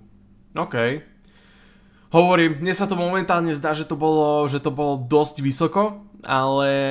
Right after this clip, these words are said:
do pár rokov sa to môže ukázať ako, ako geniálny ťah,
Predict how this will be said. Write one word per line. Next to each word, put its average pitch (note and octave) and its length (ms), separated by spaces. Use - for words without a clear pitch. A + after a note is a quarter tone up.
do D3 300
pár D#3+ 240
rokov D#3 180
sa D#3+ 80
to D#3 80
môže D3+ 220
ukázať D3 480
ako, D3 200
ako C#3+ 420
geniálny C3+ 540
ťah, B2 240